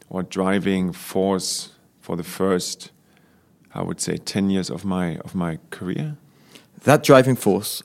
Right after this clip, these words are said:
Speaker 2: ultimately saw Thomas land a job at a restaurant that anyone who's interested in food has probably heard of and almost certainly wants to eat at. It's called Noma.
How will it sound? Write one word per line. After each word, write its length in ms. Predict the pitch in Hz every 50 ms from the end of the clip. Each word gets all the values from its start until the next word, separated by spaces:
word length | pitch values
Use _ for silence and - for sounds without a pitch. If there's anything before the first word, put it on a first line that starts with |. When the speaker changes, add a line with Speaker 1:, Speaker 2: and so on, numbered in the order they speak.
| -
Speaker 2:
ultimately 300 | 110 113 - - 123 120
saw 220 | 113 - 113 101 98
Thomas 460 | - - 117 117 127 135 131 - - -
land 300 | 107 110 127 135 135 135
a 40 | 135
job 300 | - 101 85 85 - -
at 80 | 90 90
a 40 |
restaurant 480 | 90 101 98 - - 104 98 - - -
that 200 | 107 - - - -
anyone 360 | 123 143 151 147 139 147 139
who's 200 | 113 123 110 -
interested 440 | - 113 120 117 - 113 107 - - 101
in 100 | 101 90
food 420 | - - 107 104 107 107 - 139 - -
has 100 | 92 -
probably 260 | - - - 107 98
heard 240 | 87 101 92 85 -
of 240 | - - - - _ _ _ _ _ _ _ -
and 120 | 101 95
almost 340 | - 113 107 104 98 - -
certainly 240 | 110 92 - 90 85
wants 240 | 82 85 - -
to 120 | - - -
eat 180 | 87 82 - -
at. 180 | - - - - _ _ _ _ _ _ _ _ _ _ _ _
It's 180 | - 104 - -
called 380 | - 131 127 127 127 117 - - -
Noma. 440 | 95 95 98 98 87 82 80 -